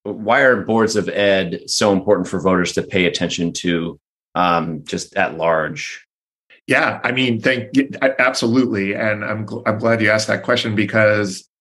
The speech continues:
Speaker 2: um, I am campaigning, and one of the chal-, for, to be reelected to the, the seat. And one of the challenges I face and we face as,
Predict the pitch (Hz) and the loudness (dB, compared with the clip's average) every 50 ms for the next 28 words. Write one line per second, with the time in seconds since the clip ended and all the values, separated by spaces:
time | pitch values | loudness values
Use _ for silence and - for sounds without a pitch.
0 | _ _ _ _ _ - 127 117 110 107 107 101 104 104 101 98 98 98 - 123 | _ _ _ _ _ -2 0 2 4 6 6 6 4 2 0 -2 -4 -4 0 0
1 | 117 117 120 123 127 120 113 - - - - 127 117 113 110 110 123 127 123 120 | 2 2 4 2 2 0 -2 -4 -8 -4 0 0 0 0 0 0 -2 0 0 0
2 | 117 110 107 107 107 107 110 110 113 117 117 113 107 104 107 104 101 - - 120 | 0 0 0 0 0 0 0 0 0 0 2 0 0 0 0 -2 -2 -2 -2 -2
3 | 113 113 117 117 - - - - 127 120 117 113 110 120 - - - 120 98 117 | 0 -2 -2 -4 -8 -8 -2 2 4 6 6 4 4 0 -4 -6 -8 -4 -2 0
4 | 117 117 113 113 110 107 107 110 117 117 113 110 107 107 110 110 - - 104 98 | 2 2 2 2 0 -2 -2 0 2 2 2 2 2 0 0 -2 -4 -6 -6 -6
5 | 95 - - 113 110 107 107 101 95 95 104 101 104 - - - 113 113 104 - | -6 -6 -4 -2 -2 0 -2 -2 -2 -2 -4 -4 -6 -8 -8 -4 -2 -2 0 0
6 | - - 143 135 120 117 117 - - 107 110 113 123 127 120 110 101 - - 131 | 2 4 4 6 6 4 2 0 0 -2 0 2 2 2 2 0 0 0 0 0
7 | 131 127 127 120 110 110 113 110 107 98 95 - - _ _ - - - - - | 0 2 0 0 0 0 0 0 0 -2 -6 -10 -14 _ _ -20 -20 -20 -20 -20
8 | _ _ _ - - 110 104 - - 175 196 214 185 135 127 - - 127 120 113 | _ _ _ -4 -2 -2 -2 0 2 2 4 4 4 4 4 2 0 -2 0 2
9 | 120 139 156 147 - 123 113 110 107 110 - 117 107 101 95 - | 2 2 2 2 2 2 2 2 0 0 -2 -2 -4 -4 -6 -8